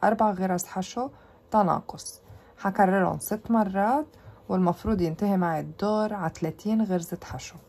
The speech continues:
هكمل، هاي واحد،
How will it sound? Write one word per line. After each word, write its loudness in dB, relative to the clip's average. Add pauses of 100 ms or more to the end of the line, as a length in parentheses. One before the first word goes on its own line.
(1040)
هكمل، -6 (1200)
هاي -8
واحد، -6